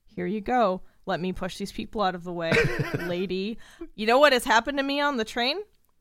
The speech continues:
Speaker 1: I've been sexually harassed. <laughs> I've been followed. <laughs> Uh, I have been taunted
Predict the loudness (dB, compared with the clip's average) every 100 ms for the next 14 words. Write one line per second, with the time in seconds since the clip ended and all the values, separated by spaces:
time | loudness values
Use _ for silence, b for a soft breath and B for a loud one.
0 | _ _ 4 4 6 0 4 0 2 -2
1 | 0 2 4 6 6 4 2 2 0 10
2 | 12 12 12 4 4 8 12 12 12 12
3 | 12 4 -8 -20 -20 -20 -20 _ 2 2
4 | 2 10 10 10 B 4 4 B 10 12
5 | 12 12 10 B B B 12 12 12 10
6 | 8 8 8 6 0 -4 -8 6 6 8
7 | 6 4